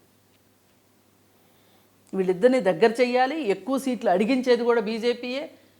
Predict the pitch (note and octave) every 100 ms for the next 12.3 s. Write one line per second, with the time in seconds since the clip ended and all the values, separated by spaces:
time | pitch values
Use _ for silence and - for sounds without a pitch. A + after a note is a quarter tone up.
0 | _ _ _ _ _ _ _ _ - A3+
1 | C4+ C#4 C#4 A3+ A3+ B3 B3 A3+ A3 A3+
2 | - F#3 G#3 A3+ A#3 A3+ A3 G3 F#3 -
3 | G3+ G3 G3 - - _ - F#3 G3+ G3+
4 | F#3+ F#3+ F3 D#3+ D#3 - - - - -
5 | - - - - F3 F#3 C4 C#4+ C#4 G3+
6 | F3+ A#3 - - _ _ - F3 D#3 D#3+
7 | E3 E3 G#3 A3 A#3+ B3+ F#3 D#3 D#3 A3+
8 | C#4+ - - _ _ _ - - - -
9 | D#3+ G3+ B3 C4 B3+ A3 G3 F3+ F3 F#3
10 | - D#3+ E3 D3 G#3 - - _ _ _
11 | _ _ _ - G3+ A#3+ C4 G3+ F3+ D#3+
12 | E3 G#3 C#4